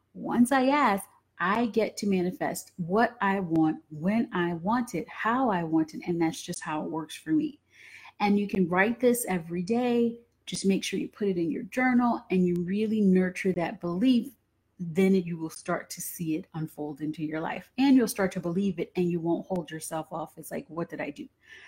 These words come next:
Because when you keep looking at what you did wrong or where you're missing it, like, looking behind yourself, trying to figure out what's going on, you're slowing down your manifestation and you're bringing in the energy of someone who doesn't already have what you desire.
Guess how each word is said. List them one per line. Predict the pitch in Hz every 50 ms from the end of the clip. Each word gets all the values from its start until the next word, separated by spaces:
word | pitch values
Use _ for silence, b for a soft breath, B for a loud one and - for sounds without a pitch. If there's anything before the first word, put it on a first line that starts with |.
| B B B _
Because | - 202 - 233 220 190 185 175
when | 185 190 190 190
you | 196 240 277 294 302 - -
keep | - - 262 247 -
looking | 202 202 202 202 208 202 185
at | 170 160 180
what | 143 151 165 - -
you | 185 190
did | 165 190 180 165
wrong | 175 170 165 165 165 160 156 156 156 156 B B B B B B B _
or | 180 170
where | 156 160 170 165
you're | 170 175 180 175
missing | 180 180 190 190 190 - 196 180 170
it, | 165 165 170 165 151 180
like, | 170 160 - -
looking | 156 170 165 - 180 175
behind | 175 175 170 180 175 180 160
yourself, | 165 - - 175 165 -
trying | - - 180 165
to | 165
figure | 160 - 175 151 160 165
out | 160 151 135
what's | 160 170 165 -
going | - 175 160 160 156 175
on, | 208 233 214 185 - - - -
you're | 170 151 185 190 190
slowing | 190 - - 190 175 175 175 175 170
down | 170 165 165 165
your | 160 160
manifestation | 160 156 156 156 - 165 160 - - 180 180 - - 165 147
and | - 170 170
you're | 160 160
bringing | 156 - 165 180 185 190 185 180
in | 175 170
the | 165 156 - -
energy | 180 190 196 190 185 - 175 175 -
of | - 165 160 -
someone | - - 170 160 165 165 160
who | 160 180
doesn't | 160 - 190 175 175 170 185 180
already | - 160 165 160 160 160 165 180
have | - 175 165 160 165 185 247 262 - _ _ b b b b b b -
what | 190 202 175
you | 202 196
desire. | 180 190 190 190 175 170 175 202 262 294 302